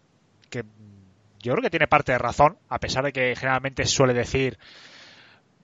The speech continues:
no voy a decir tonterías, pero bueno, hay algunas cosas que dice que, bueno, que se podían calificar como sandeces.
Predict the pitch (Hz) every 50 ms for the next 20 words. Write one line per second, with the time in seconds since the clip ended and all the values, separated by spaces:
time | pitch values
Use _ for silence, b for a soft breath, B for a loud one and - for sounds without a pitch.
0 | _ _ _ - - _ _ _ _ _ _ 143 139 135 127 127 123 120 117 131
1 | 120 - 127 127 120 131 127 139 135 127 - 131 131 131 127 120 123 127 127 131
2 | 131 131 120 - - - - - 139 127 117 127 117 - 127 120 120 107 117 120
3 | - 123 120 117 117 117 117 117 117 113 113 113 110 110 110 117 120 117 104 95
4 | 92 95 - - 110 113 - 127 127 123 123 - 127 117 - 120 127 127 117 -
5 | 117 - 120 120 127 139 127 - - 135 147 - B